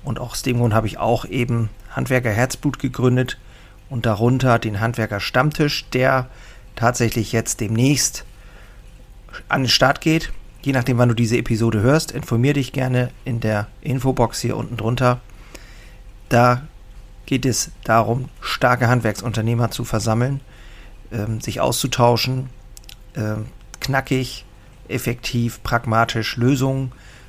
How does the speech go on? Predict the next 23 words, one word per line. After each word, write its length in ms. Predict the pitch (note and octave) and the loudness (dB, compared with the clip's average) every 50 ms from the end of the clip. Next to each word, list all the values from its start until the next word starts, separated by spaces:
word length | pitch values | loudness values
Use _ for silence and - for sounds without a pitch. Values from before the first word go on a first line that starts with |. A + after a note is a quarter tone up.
| - - | -20 -12
zu 200 | - - - C3+ | -8 -2 2 4
erarbeiten, 760 | C3+ A#2 E2+ A2+ A2+ A#2+ C#3 C3 B2 A#2+ - - A#2+ B2 A#2+ - - - - - | 4 6 6 6 4 6 4 4 4 4 0 -2 -2 -2 -4 -6 -8 -16 -10 -6
um 240 | - A#2 A2+ A2 - | -2 -2 -2 2 4
dann 420 | A#2+ A#2+ B2+ C#3 D3 D#3 D#3 D3+ - - - - - - - - - - - - - - - - - - | 4 6 6 6 6 4 4 2 0 -6 -16 -20 -20 -20 -20 -20 -20 -20 -20 -20 -20 -20 -20 -18 -2 2
wirklich 380 | B2 D3 C#3 - B2+ A#2+ - | 2 2 2 0 -2 -2 -2
zielgerichtet 840 | - - - C#3 D3 D3+ D3 C#3+ C3 A#2+ C#3 A#2+ - - A#2+ - - | -2 0 4 4 4 4 4 2 -2 -2 -2 -4 -2 -4 -4 -2 -2
wieder 300 | A2+ A2+ A#2 A2+ A2+ G#2+ | -2 0 2 2 2 2
in 60 | G2 | 0
den 140 | A#2 A2+ A2 | -4 -4 -2
Alltag 320 | G2+ A2+ B2 - A#2 G2+ | -2 -2 -2 -2 -4 -4
zu 140 | - - B2 | -4 -8 -8
gehen 240 | G#2 G#2+ G#2 G#2+ - | -8 -8 -8 -8 -8
und 140 | - - G#2 | -8 -6 -8
mit 140 | G#2 G#2 - | -6 -8 -6
Spaß 320 | - - B2 B2 A#2 - | 0 2 4 4 4 2
und 100 | A#2+ A2 | -2 -6
Freude 360 | - - - A2+ A2+ A2+ A#2 | -6 -2 0 2 2 2 0
den 180 | A2 A2 G#2+ - | -2 -4 -6 -4
eigenen 400 | - A2 A2 A2 G#2+ A2 G#2 F#2+ | -4 -4 -4 -4 -4 -6 -4 -4
Handwerksbetrieb 760 | G#2 G#2 G#2 G#2 G#2 - - - - - - - G2+ G2+ - - - - - - - - - - - - - - - | -4 -4 -4 -6 -8 -8 -10 -10 -10 -10 -8 -8 -8 -10 -10 -14 -14 -16 -18 -20 -20 -18 -20 -20 -20 -20 -20 -14 -12
trotz 300 | - - D#3 D#3+ - - | 0 2 2 2 2 2
aller 400 | - C#3+ D#3 D#3 C#3+ C3+ C#3 C3+ - - - - - - | 2 2 4 4 4 4 2 2 -2 -10 -18 -20 -18 -8
Herausforderungen 840 | - A#2 G#2 G#2 A#2 A#2 - - - A#2 A2 A2 G#2+ G#2 A#2 A2+ | -6 -2 0 2 2 0 2 0 0 2 2 2 0 -2 -4 -6